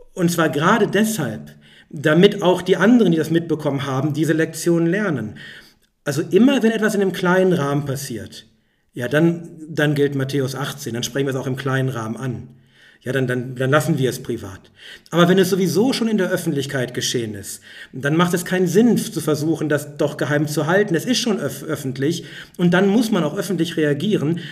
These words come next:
auch zur Erbauung der, der Hörer, dass auch, dass auch die, die das mitbekommen haben, eine Lektion lernen daraus.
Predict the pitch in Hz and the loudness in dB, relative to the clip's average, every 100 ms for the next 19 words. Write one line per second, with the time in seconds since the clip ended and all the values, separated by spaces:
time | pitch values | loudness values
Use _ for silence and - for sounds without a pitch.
0 | - - 151 240 - - 185 190 - 139 | -16 -8 2 2 2 -2 0 2 0 2
1 | 135 156 175 175 175 175 180 175 254 240 | 4 6 6 4 2 4 2 4 4 4
2 | - 110 120 160 175 165 170 170 170 180 | 2 -6 -6 -6 -8 -4 -2 0 -2 -2
3 | 190 175 220 220 170 - 127 113 113 113 | -2 0 0 0 -4 -2 -6 -4 -6 -6
4 | 113 - - - - 123 117 120 - 117 | -8 -12 -20 -18 -6 -4 -4 -6 -8 -4
5 | 117 113 104 101 104 101 90 90 - - | -4 -6 -8 -10 -10 -12 -14 -18 -20 -20